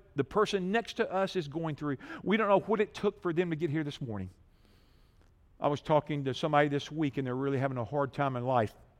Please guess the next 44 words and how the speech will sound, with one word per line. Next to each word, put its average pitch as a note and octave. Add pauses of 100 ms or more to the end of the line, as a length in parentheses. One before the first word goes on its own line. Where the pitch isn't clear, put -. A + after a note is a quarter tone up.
(1300)
And B2
I B2+
assured D#3
them C#3+
that C#3
I C#3+
prayed F#3
that C3+
this F3+
would E3+
be D#3+
a D3
body C3+
that B2+
would A#2+
be A2+
accepting G#3
and C3
loving, F3+ (280)
and C#3+
they D3+
could -
come D#3+
with C#3
all E3
their F#3+
mess, C#3
all D3
their F3+
brokenness, D3
all C#3
their E3+
perceptions. D#3+
'Cause C#3
a C#3
lot G3
of F3+
times, D#3 (320)
I -
think D#3+
a -
lot D#3
of E3
stuff D#3